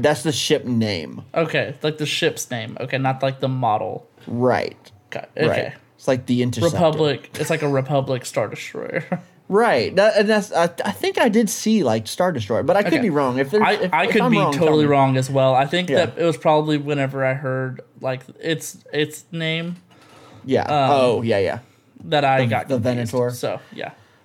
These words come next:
Speaker 1: Sounds like a dinosaur.
Speaker 2: The
Speaker 1: Um,
Speaker 2: Venator.
Speaker 1: so, but yeah, so it slow pans up the length of that, and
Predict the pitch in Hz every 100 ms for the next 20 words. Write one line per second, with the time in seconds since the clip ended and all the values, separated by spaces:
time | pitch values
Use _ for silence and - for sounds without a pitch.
0 | _ - 139 123 117 101 101 92 98 80
1 | 76 110 _ _ - 160 170 160 139 123
2 | 151 135 139 143 - - _ _ - -
3 | - 196 175 170 160 139 - _ _ _
4 | 147 170 175 202 143 117 - 175 165 127
5 | - 170 185 208 208 190 170 156 143 139
6 | 123 120 123 117 110 98 98 78 82 -
7 | - _ _ _ _ - 143 139 135 127
8 | 123 120 113